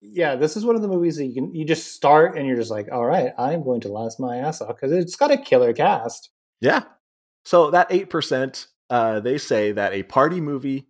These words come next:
Speaker 2: or they call this a party movie that substitutes surfs for snow,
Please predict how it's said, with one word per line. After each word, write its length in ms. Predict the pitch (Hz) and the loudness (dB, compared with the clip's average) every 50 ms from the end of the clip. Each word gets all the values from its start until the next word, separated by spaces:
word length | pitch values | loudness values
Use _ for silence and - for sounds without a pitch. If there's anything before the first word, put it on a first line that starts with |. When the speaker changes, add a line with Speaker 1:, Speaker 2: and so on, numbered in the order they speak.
| _ - | _ -8
Speaker 2:
or 60 | 101 | -6
they 100 | 101 98 | -6 -4
call 260 | - - 147 147 135 | 0 2 4 4 4
this 180 | 113 107 101 - | 4 2 0 -2
a 80 | 107 101 | -4 -4
party 320 | - - 139 165 165 143 | 0 2 2 2 2 0
movie 340 | 123 113 110 104 113 113 113 107 | -2 -4 -4 -4 -4 -4 -4 -4
that 160 | 104 92 - | -6 -8 -6
substitutes 640 | - - 123 123 - - 185 139 - 113 - - - | -4 -2 -2 -2 -2 -4 -8 -6 -6 -6 -6 -6 -6
surfs 520 | - - - 135 175 175 - - - - | -6 -2 -2 -2 -2 -2 -4 -10 -12 -10
for 160 | - - 202 | -8 -8 -6
snow, 600 | 196 - - - 143 110 98 95 92 95 95 - | -6 -6 -6 -4 -2 0 2 2 0 0 -4 -8